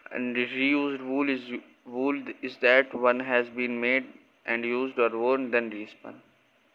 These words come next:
और तीसरा होता है रीयूज्ड वूल, जिसका मतलब होता है कि, अ, जो रीयूज्ड वूल होता है वो पह-, पहले ही बनाया जा चुका, मतलब स्वेटर, स्वेटर आप बाज़ार से ख़रीद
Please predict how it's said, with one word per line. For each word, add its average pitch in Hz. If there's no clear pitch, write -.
और 117
तीसरा 123
होता 131
है 131
रीयूज्ड 127
वूल, 139
जिसका 127
मतलब 127
होता 120
है 143
कि, 127
अ, 113
जो 139
रीयूज्ड 131
वूल 127
होता 113
है 120
वो 127
पह-, 120
पहले 117
ही 131
बनाया 120
जा 117
चुका, 113
मतलब 117
स्वेटर, 123
स्वेटर 113
आप 113
बाज़ार 117
से 131
ख़रीद 117